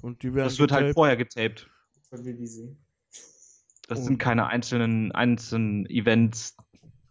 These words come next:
Speaker 2: die dann irgendwo stattfinden. Die sind halt immer vor Raw oder SmackDown.
Speaker 3: Ach so,
Speaker 2: Und
Speaker 3: ja, okay.
Speaker 2: ja.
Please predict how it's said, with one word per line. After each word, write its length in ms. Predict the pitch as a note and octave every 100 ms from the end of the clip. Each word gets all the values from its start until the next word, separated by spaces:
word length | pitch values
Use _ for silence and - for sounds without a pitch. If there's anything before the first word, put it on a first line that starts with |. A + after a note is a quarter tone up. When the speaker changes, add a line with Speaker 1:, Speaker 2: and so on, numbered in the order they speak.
| _ _ _
Speaker 2:
die 40 | -
dann 140 | A2
irgendwo 280 | A2+ A2 A2
stattfinden. 640 | - A2+ - A2+ A2 A2
Die 100 | A2
sind 260 | G#2+ A#2+ B2
halt 220 | A#2 A2+
immer 200 | A#2+ A2+
vor 260 | A#2 B2+ A#2+
Raw 260 | B2+ C3
oder 140 | B2+ C3
SmackDown. 600 | - D3+ - - F2 F2+ _ _ _ _ _
Speaker 3:
Ach 80 | _
so, 220 | - D#3+
Speaker 2:
Und 220 | B2+ A#2
Speaker 3:
ja, 160 | A2 G2+
okay. 200 | - A#2
Speaker 2:
ja. 280 | A#2 A2